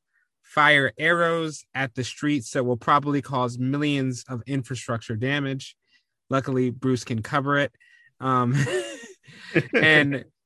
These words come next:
they also have to worry about not only mutated,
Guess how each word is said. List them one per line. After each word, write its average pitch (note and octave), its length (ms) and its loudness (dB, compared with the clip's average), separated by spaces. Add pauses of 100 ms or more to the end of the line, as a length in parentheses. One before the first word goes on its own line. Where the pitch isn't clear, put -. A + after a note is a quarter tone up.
they D#3 100 4
also E3+ 380 4
have D#3+ 240 2
to D#3 100 -2
worry C#3+ 360 -2
about B2 500 -2 (340)
not F3 300 4
only E3+ 500 0
mutated, C#3 760 -2